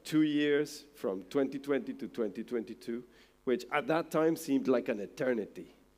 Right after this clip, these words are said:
But like, "Yeah, we've got enough time, there's two years," and it was like that.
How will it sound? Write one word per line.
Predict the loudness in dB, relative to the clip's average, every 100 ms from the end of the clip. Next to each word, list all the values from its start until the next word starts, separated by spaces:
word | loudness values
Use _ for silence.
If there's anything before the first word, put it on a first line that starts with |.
| _ -2
But | 2
like, | 2 0
"Yeah, | 0 2 4
we've | 4 2
got | 2
enough | 2 2 0
time, | 0 2 2
there's | -2 -6
two | -2 0
years," | 2 2 0 -4
and | -6
it | -4
was | -6
like | -6 -8 -10
that. | -10 -10